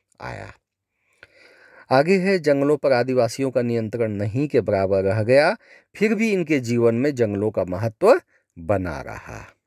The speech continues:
और सबसे अंतिम पॉइंट है विद्यार्थियों काम यानी कि जॉब की तलाश में आदिवासी भी अपने वन क्षेत्रों से बाहर निकल निकल कर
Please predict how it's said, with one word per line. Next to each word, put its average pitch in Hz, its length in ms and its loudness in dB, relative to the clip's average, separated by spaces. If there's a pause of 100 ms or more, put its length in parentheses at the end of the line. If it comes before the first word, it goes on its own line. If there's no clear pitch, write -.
(1200)
और 113 140 6
सबसे 143 320 0
अंतिम 165 380 2
पॉइंट 180 360 0
है 175 60 0
विद्यार्थियों 160 840 -2
काम 139 520 2
यानी 117 280 0
कि 131 140 -4
जॉब 123 360 4
की 139 140 -10
तलाश 110 460 -2
में 156 180 -4
आदिवासी 107 640 0
भी 147 200 -2
अपने 113 320 -2
वन 107 260 2
क्षेत्रों 101 400 -4
से 104 140 -4
बाहर 95 360 -2
निकल 98 340 -2
निकल 98 320 0
कर 202 280 6